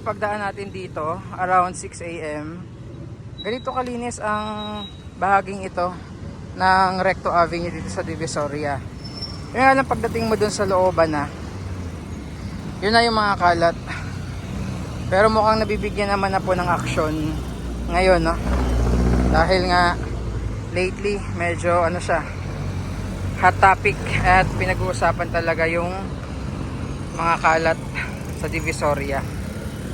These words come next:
So, kanina, ang aga ng hakutan ng mga basura, unlike kahapon,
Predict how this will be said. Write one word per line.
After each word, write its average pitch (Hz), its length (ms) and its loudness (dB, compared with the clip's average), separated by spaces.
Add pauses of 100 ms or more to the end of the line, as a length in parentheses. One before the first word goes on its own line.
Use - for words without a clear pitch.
(960)
So, 180 180 2
kanina, 208 640 4 (800)
ang 175 120 0 (120)
aga 185 240 6 (1600)
ng 180 160 0
hakutan 180 560 4 (320)
ng 175 100 0
mga 170 220 4
basura, 165 560 2
unlike 165 240 -2
kahapon, 160 800 0